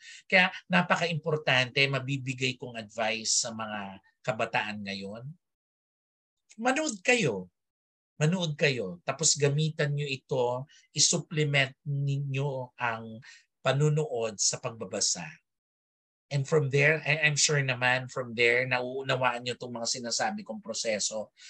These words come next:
From there, yayabong tayo. So, ah, at ito ay kasangkapan sa pagdidirect, Lance. Kasi sa ka nakakita ng director, hindi nagbasa ng script.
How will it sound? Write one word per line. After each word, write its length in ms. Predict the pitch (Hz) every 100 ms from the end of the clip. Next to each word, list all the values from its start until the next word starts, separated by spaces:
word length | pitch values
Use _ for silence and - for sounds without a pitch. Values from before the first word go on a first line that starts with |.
| -
From 320 | - 165 147
there, 320 | 139 135 131 131
yayabong 640 | 139 139 131 120 117 117 110
tayo. 400 | 98 92 92 90 _ - -
So, 320 | - 196 185 - _ -
ah, 480 | 165 156 147 143 143 _
at 160 | 165 180
ito 400 | 185 208 202 165
ay 400 | 170 165 160 175 _ _ 170
kasangkapan 880 | - 175 170 160 147 - 117 104
sa 240 | 98 - -
pagdidirect, 640 | 131 123 110 107 98 90 - _ _ _ _ _ _ _ _ _ 107
Lance. 400 | 98 92 - -
Kasi 400 | 156 - 185 175 - - _ _ _
sa 240 | - - 262
ka 80 |
nakakita 480 | 262 202 180 160 151
ng 120 | 151
director, 440 | 139 131 - 135 127
hindi 240 | 160 160
nagbasa 480 | 147 123 110 - 110
ng 160 | 101 95
script. 460 | - - 110 -